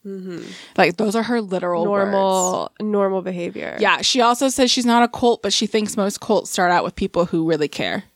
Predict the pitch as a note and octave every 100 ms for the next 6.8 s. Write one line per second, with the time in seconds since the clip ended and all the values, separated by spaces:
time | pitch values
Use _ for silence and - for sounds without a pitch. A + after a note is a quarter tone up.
0 | _ _ _ B3+ - - F#3+ G#3 - -
1 | - _ A3 G3 F#3 D#3+ D3 C#3+ - _
2 | - G#3+ A#3+ B3+ - C#4+ - - F#3+ C4+
3 | - B3 B3 A#3+ C4 A#3 G#3+ G#3+ G#3+ G3
4 | F#3 - - - F#3 F#3+ D#3+ F#2+ A#1 -
5 | - - B3+ B3 C#4 - A#3 G#3 - G3
6 | F3 E3+ E3 D#3+ D3+ F#2 -